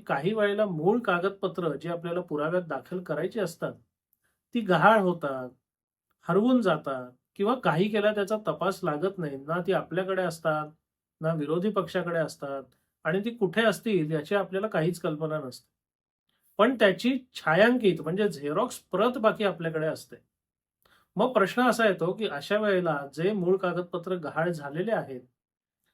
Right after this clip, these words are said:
त्याची झेरॉक्स प्रत आपल्याला पुरावा म्हणून देता येईल का आणि त्याला निशाणी क्रमांक, एक्झिबिट क्रमांक टाकून घेता येईल का?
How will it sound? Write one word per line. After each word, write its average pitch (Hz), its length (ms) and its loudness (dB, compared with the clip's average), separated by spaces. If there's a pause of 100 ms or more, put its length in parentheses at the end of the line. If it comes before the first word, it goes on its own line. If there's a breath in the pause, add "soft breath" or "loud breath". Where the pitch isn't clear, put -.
(200)
त्याची 175 300 2
झेरॉक्स 175 540 0
प्रत 156 520 0
आपल्याला 190 340 -2
पुरावा 180 460 0
म्हणून 214 240 -2
देता 156 300 -2
येईल 196 260 -2
का 131 240 -10 (580)
आणि 170 140 -2
त्याला 214 220 2
निशाणी 202 420 0
क्रमांक, 190 380 -2
एक्झिबिट 185 500 -2
क्रमांक 180 360 -2
टाकून 170 440 -4
घेता 147 240 -6
येईल 170 240 -2
का? 120 200 -12